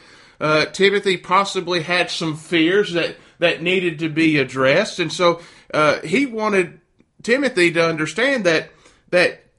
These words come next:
this fear was not from God. Whatever fear it was,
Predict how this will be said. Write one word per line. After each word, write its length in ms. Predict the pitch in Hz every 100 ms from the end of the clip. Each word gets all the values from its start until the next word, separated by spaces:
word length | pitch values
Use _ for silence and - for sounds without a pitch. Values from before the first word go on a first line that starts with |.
| _ _ _ _ _ _ _ _
this 440 | 127 202 339 -
fear 920 | - - 196 262 208 120 101 95 151 - _ _ _ _ _ _ _ _ _ _ _ _ _ _
was 240 | 143 180 151
not 300 | 220 214 -
from 220 | 180 160
God. 560 | 160 170 - - - - - _ _ _ _ _ _ _ _ _ - -
Whatever 480 | 170 220 285 330 311
fear 380 | - 254 240
it 160 | 214 -
was, 680 | 135 170 139 135 185 180 -